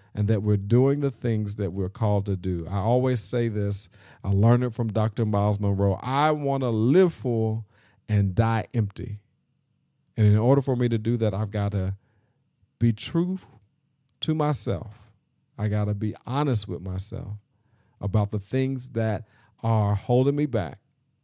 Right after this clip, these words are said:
about the patterns that are continuously showing up in my life, and I gotta do something about it. Sometimes that means changing your habits,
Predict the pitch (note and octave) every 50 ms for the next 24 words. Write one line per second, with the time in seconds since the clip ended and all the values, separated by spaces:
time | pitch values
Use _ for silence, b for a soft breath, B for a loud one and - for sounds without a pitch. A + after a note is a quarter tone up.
0 | _ _ _ _ _ _ _ _ _ - A2+ G#2 F#2 A2 G#2 G#2+ G#2 G#2 - -
1 | G#2+ G2+ G2+ G2+ b b b b - - C3 B2+ B2 B2 A#2 A2 G2 F#2 F#2+ F#2+
2 | G2 G2 G#2+ G#2 F2 D2+ F2+ G2+ G2 F#2+ G2 - - G#2 G2+ G2+ - C#3+ C#3+ C#3+
3 | C#3+ C#3+ C#3+ - - D3 C#3+ B2 - - C3 B2+ C3 C3 B2+ C3 B2 - B2 B2
4 | B2 A#2+ A#2 G#2+ F#2 F2 E2 D#2+ F#2+ G2 - _ _ _ _ _ _ _ _ _
5 | _ _ _ - G#2+ G#2 G#2+ G#2 F#2 A2 G#2 G2+ G2+ G2+ F#2+ - - G#2+ A2 G#2+
6 | - - G2+ G2+ G2 G2 - F#2+ F#2+ F#2 F#2 F2+ F#2 F2 E2+ E2+ D#2+ D2 C2+ -
7 | _ _ _ _ _ _ _ _ _ - - - D#3 D#3 D3+ C#3+ F3 D#3 C#3+ C#3+
8 | C3+ C#3 C#3 A2+ A2 C3+ C3+ C#3 C#3 D3 D#3 D#3 D3+ - - _ b b b b
9 | b b b _ _ _ _ _ _ _ _ _ _ _ - - D3 C#3 C#3+ C#3+
10 | C#3+ D3+ D3+ D3 C#3+ C3+ A2+ C#3 D3 D#3 D3+ G3 G3 - - - - - -